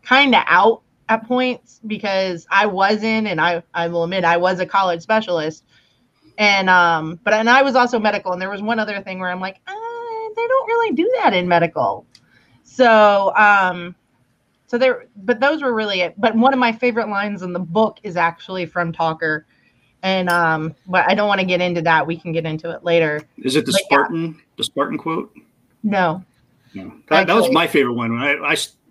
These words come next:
Speaker 2: as soon as I read that, I was like, "I gotta
Speaker 1: So
Speaker 2: write that down. That's badass."
Speaker 1: the, the, the Spartan quote is good, but one of my favorite lines, uh, and it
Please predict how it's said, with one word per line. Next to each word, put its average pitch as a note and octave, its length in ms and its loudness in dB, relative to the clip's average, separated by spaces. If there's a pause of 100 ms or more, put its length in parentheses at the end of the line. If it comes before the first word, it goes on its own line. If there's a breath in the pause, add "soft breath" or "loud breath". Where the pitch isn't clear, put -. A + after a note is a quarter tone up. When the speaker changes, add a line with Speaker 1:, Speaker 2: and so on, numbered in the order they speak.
(240)
Speaker 2:
as - 360 -20
soon D3+ 120 -4
as C#3+ 80 2
I C#3 60 2
read B2+ 220 0
that, B2 160 -2
I - 20 -2
was A2+ 100 -4
like, A2+ 100 0
"I G#3 100 6
gotta G3+ 100 6
Speaker 1:
So F#3 60 4
Speaker 2:
write F3+ 160 6
that G#2 180 -10
down. A2+ 220 -8
That's A2+ 100 -12
badass." G#2 440 -12 (580 loud breath)
Speaker 1:
the, G3+ 280 2
the, G#3 560 2 (100)
the A3 60 -2
Spartan D4 360 0
quote D4 180 -2
is G#3+ 100 -6
good, G3 240 -4
but F3+ 140 -4
one G#3 100 -2
of A3 60 0
my G3+ 140 -2
favorite G#3+ 460 -2
lines, F3+ 400 -4
uh, E3+ 260 -2 (200)
and F#3+ 160 -6 (120)
it F#3 180 -6